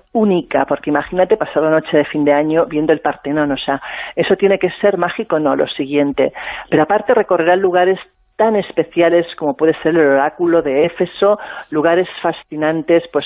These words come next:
como puede ser también lo que te decía, la antigua Grecia, Atenas, lugares maravillosos de la mano, en este caso, de Josep Guijarro y de Miguel Pedrero. Vamos, eh, qué mejor compañía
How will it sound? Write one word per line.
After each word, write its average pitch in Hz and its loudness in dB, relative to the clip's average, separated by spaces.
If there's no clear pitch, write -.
como 139 -2
puede 147 2
ser 151 -2
también 139 -2
lo 139 -2
que 131 -6
te 123 -8
decía, 156 0
la 127 -2
antigua 135 -2
Grecia, 147 2
Atenas, 151 0
lugares 202 4
maravillosos 156 -2
de 170 2
la 143 0
mano, 160 0
en 170 0
este 156 -4
caso, 170 0
de 156 0
Josep 165 0
Guijarro 160 -2
y 170 0
de 156 4
Miguel 151 2
Pedrero. 135 0
Vamos, 139 -2
eh, 139 4
qué 175 2
mejor 170 0
compañía 156 0